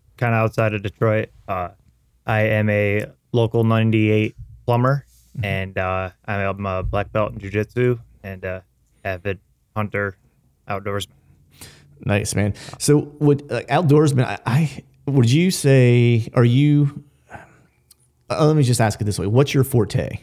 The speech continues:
Speaker 2: Like, if you had to pick, like, a season to hunt, like, what are you, what are you picking? 'Cause I know you,
Speaker 1: I would
Speaker 2: s-, 'cause you da-, you, you hunt, I, I see two s-, very specific things for you, like, in terms of, in terms of hunting.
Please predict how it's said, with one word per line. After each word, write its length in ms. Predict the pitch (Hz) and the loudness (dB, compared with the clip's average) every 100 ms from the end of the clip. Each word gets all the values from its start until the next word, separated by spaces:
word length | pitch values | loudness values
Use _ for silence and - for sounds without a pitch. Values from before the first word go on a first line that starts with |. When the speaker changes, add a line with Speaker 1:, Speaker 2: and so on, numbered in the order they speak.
| - | -12
Speaker 2:
Like, 240 | - 107 - | -2 -2 0
if 140 | 127 | 2
you 120 | 143 | 4
had 220 | 143 135 120 | 6 4 2
to 60 | |
pick, 320 | - 123 117 | 2 2 2
like, 240 | 110 107 - | 2 0 2
a 200 | 117 120 | 2 2
season 460 | - 123 113 110 101 | 2 2 2 2 0
to 100 | 104 | 0
hunt, 420 | 104 90 - - _ - | 0 -4 -8 -16 _ -10
like, 220 | 110 - | -6 -4
what 220 | 110 120 | 2 4
are 60 | 123 | 4
you, 120 | 113 | 2
what 160 | 113 113 | 2 2
are 60 | |
you 140 | 113 104 | 2 0
picking? 340 | 101 - 98 - _ | -2 -4 -10 -12 _
'Cause 80 | - | 2
I 80 | 143 | 4
know 100 | 151 | 6
you, 200 | 196 208 | 4 4
Speaker 1:
I 80 | 175 | 4
would 160 | 180 147 - - | 4 2 -4 -8
Speaker 2:
s-, 180 | - - | -8 0
'cause 200 | 165 139 | 4 4
you 100 | 190 | 4
da-, 240 | 170 160 - | 4 2 2
you, 300 | 165 220 208 | 4 4 2
you 180 | 147 185 | 2 4
hunt, 300 | 165 165 147 - _ _ _ _ - | 4 4 0 -8 _ _ _ _ 0
I, 140 | 131 135 | 2 4
I 80 | 127 | 2
see 320 | - 185 175 | 2 2 0
two 320 | 139 180 202 | 0 2 4
s-, 160 | 196 - | 2 0
very 320 | 131 151 156 | 2 4 2
specific 520 | - 139 135 123 123 | 2 0 0 0 0
things 340 | 120 120 135 131 | 2 2 2 2
for 120 | 151 | 2
you, 300 | 147 160 165 | 4 4 2
like, 180 | 139 123 | 2 2
in 80 | |
terms 340 | 120 131 123 117 | 2 2 2 4
of, 360 | 113 107 104 | 2 2 -2
in 160 | - 113 | -2 0
terms 240 | 123 120 | 2 2
of 100 | 113 | 0
hunting. 320 | 110 117 143 | 0 2 0